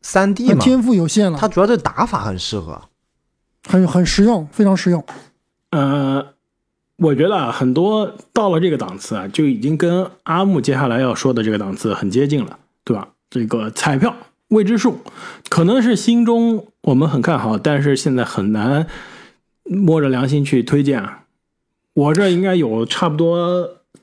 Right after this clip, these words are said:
Speaker 3: 三个人，我不知道阿木那里面有几个。
Speaker 2: 你是说彩票的还是这个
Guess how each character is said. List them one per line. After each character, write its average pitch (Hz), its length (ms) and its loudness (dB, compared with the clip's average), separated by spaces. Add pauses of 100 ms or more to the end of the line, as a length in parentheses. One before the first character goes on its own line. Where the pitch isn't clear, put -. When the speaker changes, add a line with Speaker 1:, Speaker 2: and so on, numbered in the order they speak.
(600)
Speaker 3:
三 233 380 -2
个 254 80 2
人， - 100 -12 (1200)
我 135 100 2
不 131 60 4
知 139 60 2
道 151 60 0
阿 143 80 -2
木 143 80 0
那 135 80 0
里 113 80 -2
面 110 120 -2
有 110 140 -4
几 95 160 -6
个。 92 140 -12 (340)
Speaker 2:
你 214 120 6
是 240 100 4
说 285 120 2
彩 202 180 0
票 240 180 4
的 208 100 2
还 170 140 0
是 180 200 0
这 175 100 0
个 160 200 0